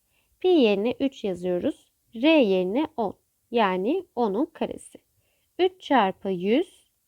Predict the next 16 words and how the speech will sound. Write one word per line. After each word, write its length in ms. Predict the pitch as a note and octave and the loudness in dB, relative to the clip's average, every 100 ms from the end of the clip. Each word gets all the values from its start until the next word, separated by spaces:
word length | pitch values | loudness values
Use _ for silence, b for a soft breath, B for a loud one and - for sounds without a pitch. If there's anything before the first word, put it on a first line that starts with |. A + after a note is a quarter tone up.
| _ _ | _ _
eşittir 640 | D4 C#4 A3+ _ - C#4 G4 _ _ _ _ _ - | -2 -2 -2 _ -4 -4 -4 _ _ _ _ _ -4
üç 300 | D#4+ _ - | -4 _ -10
yüz 220 | F#3 - | -10 -10
santimetre 880 | - C4+ G3 - G3+ F#3 - D#4+ D#4 | -4 -2 -2 -4 -6 -6 -4 -6 -2
kare 240 | C#4 A3 | 0 2
olarak 480 | F#3 F#3 G3+ F4+ _ _ - | 0 2 2 0 _ _ 0
alanımızı 760 | C#4 G#3 F#3+ F3+ F#3 - G4+ - | 2 2 0 -4 -8 -8 -10 -4
buluruz. 560 | C#4 F#3+ - - _ _ _ _ _ _ _ _ _ _ _ _ _ _ _ _ _ _ _ _ _ | -2 -2 -4 -14 _ _ _ _ _ _ _ _ _ _ _ _ _ _ _ _ _ _ _ _ _
Çevre 400 | - E4+ C4+ A#3 | 2 4 6 4
yetmiş 580 | D#4+ C#4 B3+ B3+ D4+ - | 4 6 2 2 -6 -4
iki 180 | - B3 | -4 -4
santimetre. 840 | - F#3+ F#3+ G3 F#3 - - - _ _ _ _ _ _ _ | -2 -4 -6 -8 -8 -8 -12 -16 _ _ _ _ _ _ _
İki 420 | C4+ C4+ - F#4 | -4 -4 -4 -4
pi 360 | - D4 C#4 C4 | -2 2 4 4
r 300 | G3 F#3+ C#4 _ _ - | 2 -2 -4 _ _ -4
eşittir 600 | D4+ C#4+ A3+ _ B3+ E4+ | -2 -2 -4 _ -6 -6